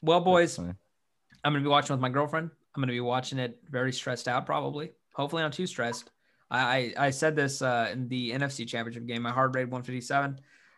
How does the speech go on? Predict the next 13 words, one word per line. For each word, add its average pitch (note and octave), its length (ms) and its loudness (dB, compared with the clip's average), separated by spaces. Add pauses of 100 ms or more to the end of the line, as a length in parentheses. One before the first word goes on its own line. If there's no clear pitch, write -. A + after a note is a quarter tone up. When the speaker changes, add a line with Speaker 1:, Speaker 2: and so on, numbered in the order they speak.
(160)
Speaker 1:
I C3+ 80 -2
can't D3+ 200 2
do C3+ 120 4
these B2+ 140 0
anymore. B2+ 440 0
<laughs> - 400 -4
It's G3 460 2
gonna C#3+ 160 0
be C#3 60 2
the C3 140 0
end C#3 120 2
of C3+ 40 0
me. C3 180 -2